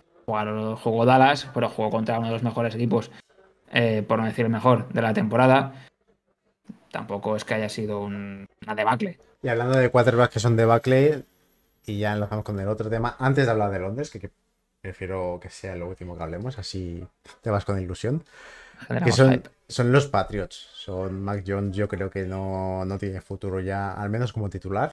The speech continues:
Speaker 2: Y, y lo que te decía, lo que decían los titulares, no sé si tiene mucho más futuro Belichick en la N F L después de estos dos partidos. Decían la, la coña en, en Total Blitz, en la rueda de partidos, que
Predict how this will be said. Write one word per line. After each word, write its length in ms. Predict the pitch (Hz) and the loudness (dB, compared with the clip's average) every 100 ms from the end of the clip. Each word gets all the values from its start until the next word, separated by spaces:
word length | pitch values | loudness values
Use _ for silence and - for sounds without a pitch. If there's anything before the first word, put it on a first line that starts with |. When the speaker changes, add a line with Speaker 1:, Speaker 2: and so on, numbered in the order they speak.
| _ | _
Speaker 2:
Y, 600 | 139 127 117 113 113 107 | -2 0 -2 -4 -4 -6
y 200 | 120 110 | -6 -6
lo 120 | 101 | -4
que 100 | 101 | -4
te 60 | 101 | -4
decía, 480 | 98 90 107 123 127 | -4 -4 -2 0 0
lo 100 | 104 | -2
que 80 | 98 | -4
decían 220 | 95 120 | -4 -4
los 100 | 135 | -4
titulares, 440 | 135 - 95 120 | -4 -4 -2 -2
no 100 | 104 | -4
sé 120 | 104 131 | -6 -8
si 180 | - | -8
tiene 160 | 123 117 | -6 -4
mucho 420 | 104 107 113 104 | -4 -6 -4 -4
más 200 | 104 104 | -4 -6
futuro 420 | - 107 - 110 104 | -8 -10 -6 -4 -2
Belichick 600 | 107 101 98 - 104 104 | -2 -2 -8 -8 -8 -6
en 100 | 98 | -6
la 100 | 98 | -4
N 120 | 98 | -6
F 260 | 90 98 | -6 -2
L 80 | 104 | 0
después 380 | 117 104 - 101 | 0 -2 -6 -6
de 80 | 104 | -8
estos 280 | - 110 101 | -8 -8 -6
dos 140 | 98 | -8
partidos. 720 | 101 98 110 117 143 156 - _ _ _ - _ _ _ _ | -8 -8 -4 -2 -2 -6 -18 _ _ _ -20 _ _ _ _
Decían 320 | - 113 127 131 | -4 2 4 4
la, 160 | 127 | 4
la 160 | 131 120 | 2 0
coña 500 | 120 120 120 113 110 | 2 2 0 0 -4
en, 840 | 127 120 113 113 110 107 104 104 104 | -6 -4 -2 -2 -2 -2 -4 -6 -8
en 640 | 113 104 98 98 98 98 98 | -8 -6 -6 -8 -10 -10 -12
Total 300 | 110 - 101 | -10 -8 -6
Blitz, 320 | 104 107 104 | -4 -6 -6
en 80 | 101 | -8
la 80 | |
rueda 200 | 101 104 | -4 -4
de 40 | 101 | -4
partidos, 380 | 101 92 101 - | -6 -8 -12 -10
que 360 | 107 101 101 | -8 -6 -8